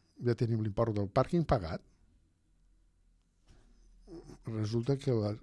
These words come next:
les places que han venut, pues, seran vint-i-cinc, trenta, trenta-cinc, no ho sé, però pràcticament, eh, ronda per aquí el número.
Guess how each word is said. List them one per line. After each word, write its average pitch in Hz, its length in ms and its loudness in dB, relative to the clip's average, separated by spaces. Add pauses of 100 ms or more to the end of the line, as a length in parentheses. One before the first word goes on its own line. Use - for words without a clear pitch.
(100)
les 101 160 0
places 135 560 8
que - 140 2
han 120 100 4
venut, 127 400 4
pues, - 220 -6
seran 110 260 0
vint-i-cinc, 101 560 0
trenta, 131 380 2 (920)
trenta-cinc, 113 680 4
no 104 80 -2
ho - 20 -8
sé, 135 160 0 (240)
però 101 320 -4
pràcticament, 110 720 -6 (560)
eh, 117 460 -6 (500)
ronda 120 480 6
per 113 160 6
aquí 110 160 0
el 107 80 4
número. 87 460 -2